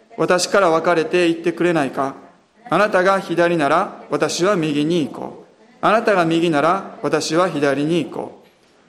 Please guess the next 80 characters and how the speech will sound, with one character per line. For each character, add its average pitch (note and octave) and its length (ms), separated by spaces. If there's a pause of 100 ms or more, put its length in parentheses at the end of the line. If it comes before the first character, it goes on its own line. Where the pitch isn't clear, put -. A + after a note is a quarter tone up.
ロ A3+ 140
ト G3 120
が F3+ 220
目 D#3+ 180
を E3 40
上 E3+ 140
げ D3+ 100
て D#3 400
ヨ F3+ 120
ル G#3+ 120
ダ E3+ 160
ン D3 80
の C3+ 100
低 E3 300
地 D3+ 180
全 E3 240
体 E3+ 320
を F#3 80
見 D3+ 140
渡 C#3+ 200
す - 140
と、 E3 300 (280)
主 A#3+ 220
が F3+ 220
ソ G#3 240
ド G3+ 100
ム D#3+ 140
と E3+ 240
ゴ F#3 160
モ F#3 80
ラ C#3+ 180
を B2 80
滅 F3+ 300
ぼ F3 100
さ F3 160
れ F3 100
る D3+ 120
前 D#3 260
で D#3+ 160
あ C#3+ 60
っ - 140
た C3+ 120
の A#2+ 140
で、 D#3+ 360 (280)
そ - 120
の G3+ 120
地 G3 200
は D3 320
ソ G#3+ 240
ア F3+ 60
ル D#3+ 120
に E3+ 200
至 D3+ 180
る C#3+ 100
ま B2+ 100
で D#3 400 (100)
主 - 240
の G3+ 140
園 E3 260
の D#3 100
よ D3+ 200
う B2+ 40
に、 B2+ 180 (360)
ま E3+ 120
た D3 280
エ E3+ 140
ジ G#3 120
プ G#3+ 120
ト G3 100
の F#3+ 140
地 - 180
の F3 140
よ D3+ 180
う C3 60
に E3+ 320
ど F#3+ 180
こ G3 140
も E3 240
よ D#3+ 140
く D3 180